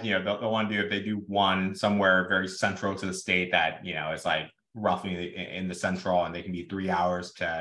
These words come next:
any direction. Uh, if not, then kinda have two locations that, that sort of offer something similar.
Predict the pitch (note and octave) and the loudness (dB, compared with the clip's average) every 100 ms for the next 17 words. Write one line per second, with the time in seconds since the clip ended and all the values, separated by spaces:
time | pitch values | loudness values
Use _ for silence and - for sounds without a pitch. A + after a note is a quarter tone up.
0 | - F#2+ F#2 F2 F2 F2+ - F#2+ F2 F2+ | -6 -6 -6 -2 -2 -2 -2 -4 -4 -8
1 | - - - F#2+ F2+ F#2 G#2+ F2 E2+ F2 | -12 -20 -6 0 2 2 2 2 0 -4
2 | E2+ E2 E2+ E2 D#2+ - _ - - G2 | -4 -2 -2 -2 -6 -12 _ -8 -2 0
3 | F2+ - F2 E2 D#2+ E2 D#2 - - C#2+ | -2 -4 -6 -8 -8 -6 -6 -6 -10 -12
4 | - F#2 D#2+ D#2+ D#2 - D#2 D#2 D#2 D#2+ | -8 -6 -4 -6 -10 -10 -10 -10 -12 -10
5 | D#2 C2+ C#2 | -10 -10 -10